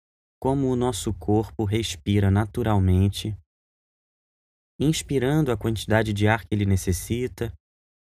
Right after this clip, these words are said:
sustentando essa inspiração pelo tempo que ele necessita,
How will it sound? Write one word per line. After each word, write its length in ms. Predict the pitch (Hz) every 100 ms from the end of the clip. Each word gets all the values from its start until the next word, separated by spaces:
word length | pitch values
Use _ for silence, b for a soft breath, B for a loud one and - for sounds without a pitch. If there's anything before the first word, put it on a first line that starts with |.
| _ _ _ _
sustentando 680 | - 98 98 92 - 101 110
essa 240 | 95 - 95
inspiração 760 | 92 - 98 92 - 101 98 - B B B -
pelo 220 | 92 87
tempo 380 | - 113 104 101
que 100 | 101
ele 140 | 92
necessita, 840 | 95 87 85 - 110 117 - 113